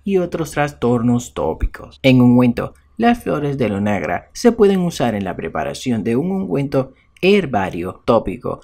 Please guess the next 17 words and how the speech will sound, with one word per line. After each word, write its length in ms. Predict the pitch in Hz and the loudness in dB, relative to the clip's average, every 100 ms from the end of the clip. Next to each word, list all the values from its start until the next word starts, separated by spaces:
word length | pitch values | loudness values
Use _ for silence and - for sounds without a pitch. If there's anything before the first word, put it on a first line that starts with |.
| _ _ | _ _
que 160 | 208 208 | 4 4
puede 460 | 151 147 127 123 | 2 -2 0 0
usar 480 | 127 123 - 69 - - | -2 -4 -6 -8 -8 -4
en 140 | 185 | 0
el 80 | 202 | 0
tratamiento 600 | 190 180 160 139 123 120 | -2 -4 -4 -4 -4 -4
de 140 | 113 | -4
quemaduras 600 | 113 117 101 95 98 90 | -4 -2 -2 -2 -4 -4
solares 520 | - 73 92 98 - - | -6 -2 0 0 -4 -6
y 140 | 180 | -6
diferentes 600 | 196 180 160 135 131 135 | -4 -4 -2 -2 -2 -4
trastornos 640 | - 127 - 95 90 92 | -4 -6 -6 -6 -6 -8
de 100 | 98 | -8
la 160 | 95 92 | -6 -4
piel 300 | 120 107 - _ | -2 -2 -4 _
que 160 | - - | -8 -8
afectan 540 | - 120 117 104 98 | -4 -4 -2 -4 -6